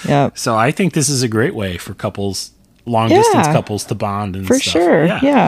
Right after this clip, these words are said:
Speaker 1: I, th-, I thought that was cool that
Speaker 2: Yeah.
Speaker 1: they were doing that.
Speaker 2: And they're watching Battlestar Galactica?
Speaker 1: Yeah, Battlestar Galactica. And, well, no, they're watching The West Wing.
Speaker 2: Oh, okay.
Speaker 1: Okay.
Speaker 2: Okay.
Speaker 1: And Jem wanted to watch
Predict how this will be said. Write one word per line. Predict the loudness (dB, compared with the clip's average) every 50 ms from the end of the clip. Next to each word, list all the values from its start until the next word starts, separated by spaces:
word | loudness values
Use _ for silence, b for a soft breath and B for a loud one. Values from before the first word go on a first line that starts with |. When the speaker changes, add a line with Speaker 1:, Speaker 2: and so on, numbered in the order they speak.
| 2
Speaker 1:
I, | 2
th-, | 2 2 2
I | 2
thought | 2 2
that | 2 2 2
was | 2 0 0
cool | 0 0 0 0 0 0 -2 -4
that | -2 -2 0 0
Speaker 2:
Yeah. | 2 2
Speaker 1:
they | 2
were | 2
doing | 2 2 2 2 2 2
that. | 0 0 0 -2 -4 -6 -12 -14 -8 -4
Speaker 2:
And | 0 0 2 2
they're | 2 2
watching | 2 2 0 0 0 0 0 0 0 -2 -4 -10 -16 -20 _ _ _ _ _ _
Battlestar | -6 -6 -4 -4 -6 -6 -6 -4 -4 -4
Galactica? | -6 -6 -6 -6 -6 -8 -10 -6 -4 -4 -4 -6 -8 _ _ _
Speaker 1:
Yeah, | -4 -2 0 2 2 2 2 0 -2 -4 -12 -16 _ -2
Battlestar | 0 0 2 0 0 0 0 2 4 4 4 4 2
Galactica. | 2 2 4 4 4 2 0 -4 -6 -4 0 2 2 4 4 4 2 0 -2 _ _ _ 0
And, | 2 2 2 4 4
well, | 4 4 4 2 0 -2 B B B B B B
no, | 0 2
they're | 2 2 2
watching | 2 2 2 0 -2 -2 0 2
The | 2 4
West | 4 4 2 2 2 0 -2 -2
Wing. | -2 0 2 2 4 4 2 2 0 _ _ -4
Speaker 2:
Oh, | 0 2 2 2
okay. | 2 0 -2 -4 -6 -2 0
Speaker 1:
Okay. | 0 0 2 0 0
Speaker 2:
Okay. | -2 -4 -6 -8 _ B B B B B B B B B B B
Speaker 1:
And | -4 0 2 2 2 2 0 -2 -4 -8 _ _ _ _ _ _ _ -6
Jem | -2 2 2 4 4 4 4 4 4 4
wanted | 4 4 4 4 2 2 2
to | 4
watch | 4 4 4 4 2 0 -2 -8